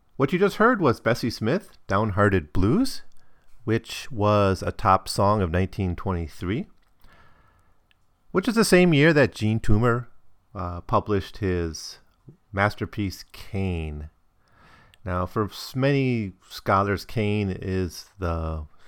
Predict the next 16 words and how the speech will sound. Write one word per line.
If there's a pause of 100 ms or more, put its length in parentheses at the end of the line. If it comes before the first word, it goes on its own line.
(1400)
foundational
work
of
the
Harlem
Renaissance.
Let's
put
it
that
way. (440)
It's
certainly
a
work
of